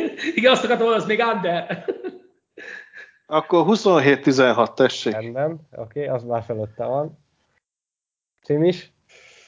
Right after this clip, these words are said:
Speaker 1: Tizenhárom tíz.
Speaker 3: Tizenhárom tíz.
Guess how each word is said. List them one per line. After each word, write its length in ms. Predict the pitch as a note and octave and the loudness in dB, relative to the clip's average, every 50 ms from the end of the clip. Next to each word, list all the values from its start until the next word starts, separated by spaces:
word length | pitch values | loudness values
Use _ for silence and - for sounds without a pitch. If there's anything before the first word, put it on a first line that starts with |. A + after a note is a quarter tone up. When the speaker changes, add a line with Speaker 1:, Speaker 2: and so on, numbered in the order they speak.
| _ _ _ _ _ _ _ _ _ _ _ _ _ - - - - - - - | _ _ _ _ _ _ _ _ _ _ _ _ _ -14 -14 -12 -12 -12 -14 -2
Speaker 1:
Tizenhárom 600 | - A#3+ A#3+ - B3 F3+ F#3 F#3 E3+ F3 E3+ E3 | 0 0 2 4 2 2 4 2 2 2 0 0
tíz. 420 | - G3 F#3 E3+ D3+ B2+ - - - - _ _ _ _ _ _ _ _ _ _ _ _ D#3 _ _ _ _ _ _ _ _ _ - - _ _ _ _ _ _ _ _ _ _ _ _ _ _ _ | -2 -2 -2 -2 -4 -6 -10 -16 -20 -20 _ _ _ _ _ _ _ _ _ _ _ _ _ _ _ _ _ _ _ _ _ _ -20 -20 _ _ _ _ _ _ _ _ _ _ _ _ _ _ _
Speaker 3:
Tizenhárom 800 | - A2+ A#2 A2 G2+ G#2+ G#2+ G#2 G#2 G2+ G2+ G2+ G2 F#2+ G2 _ | -12 -10 -10 -8 -8 -8 -6 -6 -6 -8 -8 -10 -12 -12 -12 _
tíz. 420 | - D3+ E3+ F#3+ F#3 D#3 D#3 - | -2 0 2 2 0 -2 -6 -14